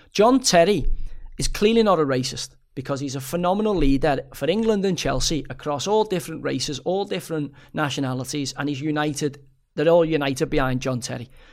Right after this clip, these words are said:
all right? John Terry has been involved in a slagger match in the heat of the battle in a West London derby.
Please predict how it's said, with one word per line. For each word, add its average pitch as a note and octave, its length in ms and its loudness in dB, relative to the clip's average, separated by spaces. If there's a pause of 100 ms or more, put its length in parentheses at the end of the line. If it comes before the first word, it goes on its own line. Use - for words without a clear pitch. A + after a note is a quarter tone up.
(180)
all B2+ 80 -6
right? C#3 260 -4 (240)
John A3+ 240 4
Terry E3+ 420 0 (360)
has D#3 240 -4 (240)
been G3+ 200 0
involved F3 420 2
in D#3 100 -2
a - 40 -4
slagger D#3+ 360 0
match F#3 260 -4
in C#3 80 -2
the C3+ 80 -2
heat E3+ 240 -4
of D3+ 260 -6 (260)
the D3 100 -2
battle D#3 500 0
in C#3+ 100 0
a C#3 60 -2
West D#3 240 2
London D#3 300 0
derby. C3+ 500 0